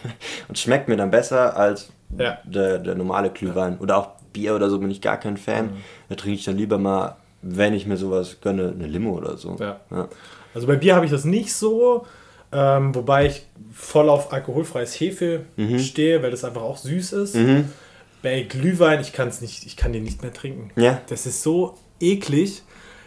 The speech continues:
Speaker 2: Da lieb-, also da find ich Glühgin geil, weil der
Speaker 1: Mhm.
Speaker 2: halt so süß ist. Der wird mit Apfelsaft
Speaker 1: Mhm.
Speaker 2: gemacht, der ist
Speaker 1: Mhm.
Speaker 2: absüß.
Speaker 1: Mhm.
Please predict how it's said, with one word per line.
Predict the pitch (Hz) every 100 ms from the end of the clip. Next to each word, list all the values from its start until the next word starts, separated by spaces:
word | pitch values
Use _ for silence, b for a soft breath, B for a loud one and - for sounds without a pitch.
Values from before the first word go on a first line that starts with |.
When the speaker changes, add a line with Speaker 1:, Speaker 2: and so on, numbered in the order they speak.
| B _
Speaker 2:
Da | 135 131
lieb-, | 131 139 131 175 165
also | 143 139
da | 135 135
find | - 160
ich | -
Glühgin | 151 196 196 175 180 170
geil, | - 135 190 202 131
weil | 135
der | 131
Speaker 1:
Mhm. |
Speaker 2:
halt | 143
so | 127
süß | 107 131 139
ist. | - - -
Der | 101
wird | 131
mit | 117 -
Apfelsaft | - - 165 143
Speaker 1:
Mhm. | 120
Speaker 2:
gemacht, | 131 135 135
der |
ist | 120
Speaker 1:
Mhm. | 117 139
Speaker 2:
absüß. | 143 - 156 190 131
Speaker 1:
Mhm. | 143 151